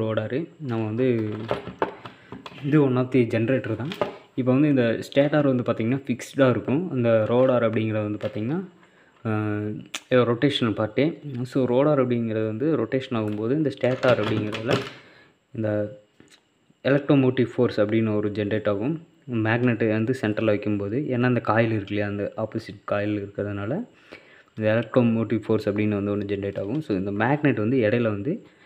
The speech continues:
அந்த electromotive force அப்படிங்கிற இ எம் எஃப் அப்படிங்கிறத வந்து cut பண்ணும்போது நம்மளுக்கு வந்து electricity வந்து produce ஆகுது. அப்படி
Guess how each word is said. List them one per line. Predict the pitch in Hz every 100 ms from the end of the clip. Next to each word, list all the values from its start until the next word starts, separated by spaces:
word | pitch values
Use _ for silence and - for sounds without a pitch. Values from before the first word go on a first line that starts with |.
| - -
அந்த | 107 107 104 101
electromotive | 104 127 147 131 120 110 104
force | - 120 -
அப்படிங்கிற | 98 104 107 101
இ | 107
எம் | 123
எஃப் | 127 -
அப்படிங்கிறத | 95 101 101 101
வந்து | 98 113
cut | - 107 -
பண்ணும்போது | 131 113 98 98 139
நம்மளுக்கு | 143 110 104
வந்து | 101 117
electricity | 135 104 - 123 101 104
வந்து | 101 113 160
produce | - 104 107 101
ஆகுது. | 95 104 190 - _ _ _
அப்படி | - 127